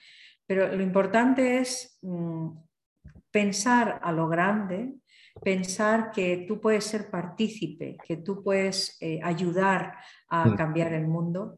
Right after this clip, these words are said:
Speaker 1: y, y yo animo sobre todo a las, a las mujeres y a las niñas, eh, a que se adentren en, en este campo. Eh, yo no sería capaz de trabajar en un,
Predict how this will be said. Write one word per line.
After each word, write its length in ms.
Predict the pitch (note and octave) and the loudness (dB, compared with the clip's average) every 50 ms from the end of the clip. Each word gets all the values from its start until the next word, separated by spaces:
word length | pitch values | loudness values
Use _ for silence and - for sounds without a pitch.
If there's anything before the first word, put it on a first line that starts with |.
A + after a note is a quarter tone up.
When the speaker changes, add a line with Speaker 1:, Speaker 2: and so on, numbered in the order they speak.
| - _ | -16 _
Speaker 1:
y, 640 | - F3+ E3 D#3+ D#3 D#3 D3+ D3+ D3+ D3 - - - _ _ | -6 -4 -2 -2 -2 -4 -4 -6 -8 -12 -14 -20 -20 _ _
y 140 | - E3+ D3+ | -4 -2 0
yo 160 | F3+ F#3+ F#3+ | 2 2 2
animo 340 | G3 F#3+ G3 G3 G3+ A3+ A3+ | 2 2 2 2 2 2 0
sobre 240 | A3 - F3 D#3+ | 0 -2 -4 -6
todo 300 | D#3 D#3+ - F3+ F#3 G3 | -6 -4 -2 0 0 2
a 60 | F#3+ F3 | 2 0
las, 320 | D#3+ D#3 D#3 - - - - | 0 -2 -2 -6 -10 -12 -8
a 60 | E3 | -6
las 180 | D#3+ D#3 D#3+ D#3+ | -4 -4 -4 -4
mujeres 640 | D#3+ D#3 - - - F#3+ F#3+ G3+ G#3+ A3 A3 A3 - - | -4 -6 -8 -6 -4 -4 -2 0 0 0 -2 -2 -6 -6
y 80 | D3+ | -6
a 60 | D3 | -6
las 260 | D3+ D3+ D3+ D3 - E3+ | -4 -6 -6 -8 -6 -4
niñas, 640 | F3 F#3 F#3+ G3 G3+ G#3+ A#3+ B3+ B3 - - - _ - - - - _ - - _ _ | -4 -2 -2 -2 -2 -2 -2 -4 -6 -8 -14 -18 _ -20 -20 -20 -20 _ -20 -20 _ _
eh, 340 | - F#3 F3+ F3+ F3 E3+ F3 E3+ | -2 0 2 2 2 0 -2 -4
a 160 | E3+ E3+ F3 | -4 -4 -4
que 120 | - E3+ | -6 -8
se 320 | E3 - - E3 D#3+ D#3 D#3 | -8 -6 -6 -4 -4 -2 -4
adentren 720 | D#3 D3+ E3 F3 F3+ F#3 F3+ F#3 G3 G3+ G#3 A3 G#3+ - | -4 -2 -2 -2 -2 -2 -2 -2 -2 -2 -2 -2 -4 -6
en, 300 | F3 E3+ D#3 D#3+ D#3 D#3 | -6 -6 -4 -4 -6 -6
en 180 | D3+ D3+ D3+ D3+ | -6 -8 -6 -6
este 380 | D#3+ D#3 D#3+ - - E3 D#3+ D#3+ | -6 -8 -8 -6 -8 -8 -8 -8
campo. 460 | E3 D#3 D3+ D3+ - D3+ D#3+ - _ _ - - - - _ _ _ | -10 -10 -10 -10 -12 -14 -14 -16 _ _ -20 -20 -20 -20 _ _ _
Eh, 260 | - F3+ F3+ F3+ F3+ | -2 0 0 0 0
yo 200 | F3 G3 G#3+ A#3+ | 0 2 2 4
no 120 | B3+ C#4 C#4 | 4 4 2
sería 440 | C4+ - G#3 F#3 F#3 F#3+ F#3 F3+ F#3 | 2 0 0 0 2 2 0 0 -2
capaz 300 | F3 - - F3+ F3+ E3+ | -6 -6 -4 -4 -2 -2
de 100 | E3+ D#3+ | -2 -4
trabajar 480 | E3 E3 D#3+ D#3+ D#3 D#3+ - F3 E3 | -2 -2 -2 -2 -2 -2 -2 -2 -2
en 180 | D#3+ D#3+ D#3+ D#3+ | -2 -2 -2 -4
un, 560 | D#3+ E3 E3 E3 E3 D#3+ D#3 D#3+ D#3+ D#3+ - | -4 -4 -6 -6 -6 -6 -6 -6 -8 -12 -14